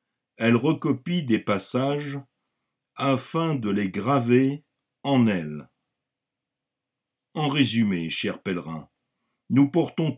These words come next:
tous en nous l'espérance confuse d'un grand bonheur. Mais seul Dieu nous promet le ciel,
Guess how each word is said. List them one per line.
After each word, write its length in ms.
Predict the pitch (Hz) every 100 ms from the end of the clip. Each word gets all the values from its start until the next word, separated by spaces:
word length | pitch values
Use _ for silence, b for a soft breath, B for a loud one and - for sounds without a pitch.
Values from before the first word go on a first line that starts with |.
| -
tous 560 | 202 220 - - - -
en 260 | 151 156
nous 400 | 147 151 156 160 - _ _ _ _ _
l'espérance 920 | 95 127 139 - 131 113 113 120 117
confuse 600 | - 110 110 - 123 120
d'un 160 | 95 101
grand 240 | 87 110
bonheur. 600 | 107 101 92 90 82 76 _ _ _ _ _ _ _ _ _ -
Mais 240 | 113 143
seul 580 | - - 175 196 190 120
Dieu 380 | 95 110 131 135
nous 220 | 123 101
promet 340 | - 107 104
le 160 | 98 90
ciel, 580 | - 92 85 80 80